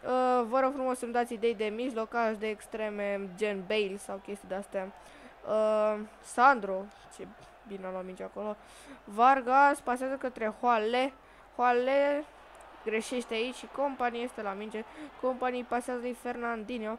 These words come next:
Fernandinho cu Agüero, Agüero n-a vrut acolo și de ce nu dau pas așa încet? De ce îmi cer mereu,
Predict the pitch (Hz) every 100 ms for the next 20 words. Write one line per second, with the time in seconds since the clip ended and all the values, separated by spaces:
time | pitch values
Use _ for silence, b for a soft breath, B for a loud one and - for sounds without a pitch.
0 | B B B - 233 226 226 226 240 233
1 | 233 240 233 226 220 233 233 233 240 240
2 | 240 269 - 208 208 233 247 240 240 240
3 | 240 226 208 - - B B B B 294
4 | 349 349 311 285 285 285 294 254 262 -
5 | 294 - 403 311 294 285 247 247 - 214
6 | - 226 208 208 208 220 - 254 262 240
7 | 233 214 220